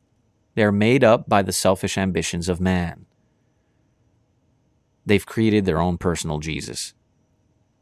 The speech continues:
We are wise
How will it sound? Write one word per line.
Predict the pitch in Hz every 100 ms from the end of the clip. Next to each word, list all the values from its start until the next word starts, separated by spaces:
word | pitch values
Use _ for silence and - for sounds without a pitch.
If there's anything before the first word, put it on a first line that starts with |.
| _ _ _ _ _ _ _ _ _ _ _ _ _ _ _ _ _ _ - - _ _ - -
We | 82
are | 87
wise | 87 117 135 92 69 76 92 -